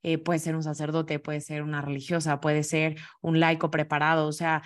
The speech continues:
puede haber diferentes cosas. Habrá también quienes necesiten, pues, terapia o ayuda de otro modo, pero sí creo, en mi historia por lo menos, o sea, el acompañamiento espiritual de un sacerdote, eh, ha sido un regalo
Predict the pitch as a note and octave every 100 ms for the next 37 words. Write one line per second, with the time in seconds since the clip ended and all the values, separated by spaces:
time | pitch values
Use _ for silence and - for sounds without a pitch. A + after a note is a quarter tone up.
0 | - - F#3+ F#3+ E3 D#3+ C#3+ C#3 - G3
1 | F3+ D3+ D3 D3+ D#3+ D#3 D3+ D3+ D3 D3
2 | D3 D#3 D3 - D#3 D3+ D#3+ D#3+ C3+ C3
3 | C#3+ F3 A3 A#3 G#3+ G3+ F#3+ D#3+ D3 E3
4 | F3 - A3+ G#3 G#3+ G#3 D#4 _ _ _
5 | _ _ - F3+ F3 E3+ D#3 - A3 A3+
6 | G#3+ E3 D#3+ E3+ G3+ B3 D4+ _ _ -
7 | F#3 E3+ - F3+ E3+ E3 E3+ F3 E3 F3
8 | F3 F3 G3 G#3+ C4+ B3 F3+ D#3+ D#3+ E3
9 | E3 E3 E3 D#3 D3 D3+ D3+ E3 A#3 -
10 | - - _ E3+ E3 D#3+ D#3 D#3 E3 D#3+
11 | F3+ E3+ E3 D#3 D3 D3 C#3+ D3 G3 D4+